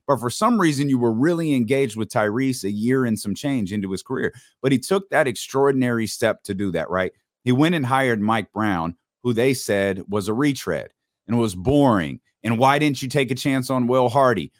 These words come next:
Why didn't you take a chance on a younger coach? This is just Sacramento being Sacramento. How stupid, how stupid. And, okay, now they're the highest, you know, the, the, the, the, this incredible offense.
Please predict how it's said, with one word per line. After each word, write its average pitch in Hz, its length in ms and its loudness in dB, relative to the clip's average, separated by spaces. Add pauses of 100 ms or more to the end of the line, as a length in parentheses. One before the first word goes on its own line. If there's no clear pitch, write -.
(140)
Why 117 180 2
didn't 143 240 -2
you 123 60 -10
take 139 200 0
a 135 60 -4
chance 135 340 -2
on 131 140 0
a 127 60 2
younger 127 360 2
coach? 95 320 0 (240)
This 117 220 -2
is 127 160 -2
just 120 320 -2
Sacramento 131 640 0
being 131 260 0
Sacramento. 127 600 -2
How 110 240 -2
stupid, 123 400 -4
how 117 160 0
stupid. 113 480 -2 (720)
And, 117 960 0 (220)
okay, 170 380 2
now 160 160 4
they're 175 140 2
the 156 100 2
highest, 165 400 2
you 131 160 -4
know, 123 140 2
the, 120 120 0
the, 113 140 -4
the, 120 120 -2
the, 117 120 -2
this 123 340 -4
incredible 180 460 2
offense. 127 520 0